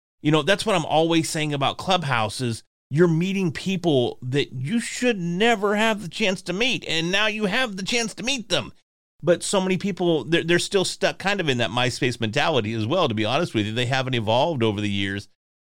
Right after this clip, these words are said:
How, how did you, how did you have the wherewithal to go, "Oh my gosh, this is something that we could even leverage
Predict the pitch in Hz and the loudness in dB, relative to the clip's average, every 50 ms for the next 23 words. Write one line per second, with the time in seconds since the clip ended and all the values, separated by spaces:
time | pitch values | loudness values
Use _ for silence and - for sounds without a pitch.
0 | _ - - - 202 226 - - 139 160 247 294 320 294 233 202 196 165 185 269 | _ -16 -6 -2 -2 -2 -2 -2 0 2 4 4 4 2 -2 -4 -4 0 0 0
1 | 277 277 233 254 240 208 202 143 139 139 123 135 131 127 123 113 - 131 107 95 | 0 0 0 0 2 2 2 2 2 2 4 4 4 4 4 2 2 2 2 2
2 | 69 - - - - - 147 131 139 131 123 - - - 220 277 240 147 117 113 | 0 -4 -10 -14 -4 -4 0 2 2 2 0 0 -4 -2 0 0 0 0 -2 0
3 | 107 147 135 98 - - - - - 131 131 247 277 226 - 170 123 - - - | 0 0 0 -2 -4 -8 -14 -18 -18 -12 -8 -6 -6 -4 -2 -4 -4 -2 -2 -2
4 | 156 143 135 - 135 127 123 117 113 113 - - 110 127 139 131 127 - 135 120 | -2 -2 0 0 -2 0 0 0 -2 -2 -2 -4 -4 -4 -4 -4 -2 -2 -2 -2
5 | 113 78 101 123 113 120 107 101 101 98 104 113 127 156 180 156 117 104 101 92 | 0 0 -2 0 0 0 -2 -2 -2 -2 0 2 2 2 0 0 0 2 2 2
6 | 87 90 92 101 113 120 - | 0 -2 -2 -4 -6 -6 -8